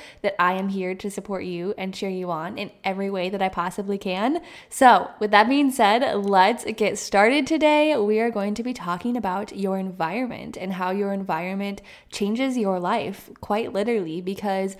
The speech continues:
when you bring self-awareness into your environment and your, you know, the physical space that you're in, the people that you're surrounding yourself with, and just, like, your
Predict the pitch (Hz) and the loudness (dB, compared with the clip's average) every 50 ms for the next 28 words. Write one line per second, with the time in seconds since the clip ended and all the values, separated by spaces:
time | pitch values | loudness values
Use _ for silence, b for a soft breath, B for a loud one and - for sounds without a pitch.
0 | B B B B B 220 247 269 302 311 240 214 202 196 196 202 208 - 202 185 | B B B B B 2 4 4 4 2 2 0 0 0 0 -2 -2 -2 -4 -4
1 | 185 202 185 175 170 180 185 185 196 196 196 - 202 190 185 - 190 185 180 180 | -4 -4 -4 -4 -4 -4 -2 -2 -4 -4 -4 -6 -6 -6 -6 -4 -6 -6 -4 -6
2 | 180 180 185 175 170 180 185 185 185 180 180 185 220 - B B B B B B | -6 -4 -4 -2 -2 -2 -2 -4 -6 -6 -6 -8 -10 -12 B B B B B B
3 | - 202 196 190 190 185 185 190 185 - - 202 196 196 190 190 190 190 190 196 | -6 -4 -2 -2 -2 -2 -4 -4 -6 -4 -2 -2 0 0 0 0 0 0 -2 -4
4 | 190 196 202 196 190 190 196 196 - 240 233 254 254 254 247 247 - 202 196 208 | -4 -4 -2 -2 0 -2 -2 -2 -2 -2 0 0 0 0 -2 -2 -2 -2 -4 -4
5 | 202 - 214 202 196 190 - 185 185 190 190 185 - - 254 240 247 233 226 233 | -4 -6 -8 -6 -6 -6 -6 -6 -6 -6 -8 -8 -10 -10 -10 -8 -6 -4 -4 -4
6 | 240 208 202 202 202 190 180 185 190 190 196 190 185 180 - 185 185 180 - 185 | -4 -6 -6 -6 -6 -6 -6 -4 -6 -6 -6 -6 -8 -8 -8 -10 -10 -10 -8 -8
7 | 180 180 185 185 B B B B B B - 196 196 202 208 214 208 - 233 208 | -6 -6 -8 -10 B B B B B B -6 -4 -2 -2 -2 -4 -4 -4 -4 -4
8 | 214 220 | -4 -4